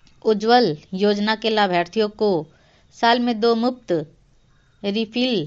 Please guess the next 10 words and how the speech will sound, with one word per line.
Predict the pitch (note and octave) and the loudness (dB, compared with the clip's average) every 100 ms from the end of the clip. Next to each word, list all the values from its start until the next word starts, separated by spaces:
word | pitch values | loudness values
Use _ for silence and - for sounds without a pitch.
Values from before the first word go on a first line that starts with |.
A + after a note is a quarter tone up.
| - _ _ _ _ _ | -8 _ _ _ _ _
सिलेंडर | - A3 A3 A3 A3 | -4 0 0 -2 -4
देने | G#3 G#3+ A3 | -2 -2 -4
की | G#3+ F#3 | -6 -4
घोषणा | F3 F3 F#3+ F#3+ | -2 -2 -2 -2
की | F#3+ F3+ | -2 -8
थी। | F3+ D#3+ | -6 -4
दिवाली | F#3+ G3 G#3 A#3 | -2 0 0 -2
में | A3+ A#3+ F3+ D3+ _ _ _ _ _ _ | -2 -2 -4 -8 _ _ _ _ _ _
एक | G#3 A#3+ G3+ D3+ - _ _ _ | -4 -2 -4 -6 -8 _ _ _
सिफिल | - A3 C4 D#4+ | -8 -6 -2 -4